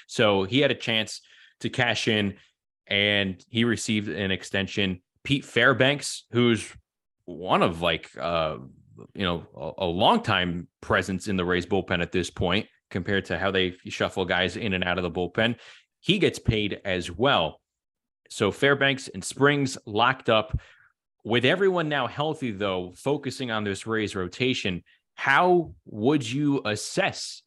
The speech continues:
the Rays starting staff within the American League?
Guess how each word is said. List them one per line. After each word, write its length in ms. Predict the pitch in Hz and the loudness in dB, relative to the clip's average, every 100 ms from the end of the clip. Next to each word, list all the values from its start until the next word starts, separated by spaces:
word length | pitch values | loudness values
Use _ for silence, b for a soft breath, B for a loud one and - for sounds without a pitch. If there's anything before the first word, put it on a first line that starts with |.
| - | -6
the 140 | 117 | -2
Rays 340 | 107 107 98 90 | 2 2 0 -2
starting 380 | - 104 92 92 | 0 0 0 -6
staff 500 | - 98 95 92 - | -4 -2 0 -2 -6
within 500 | 104 - 135 139 127 | -6 -2 0 2 2
the 180 | 120 113 | 2 2
American 520 | 113 113 101 98 90 | 2 2 0 -2 -4
League? 360 | 101 82 - | -4 -6 -10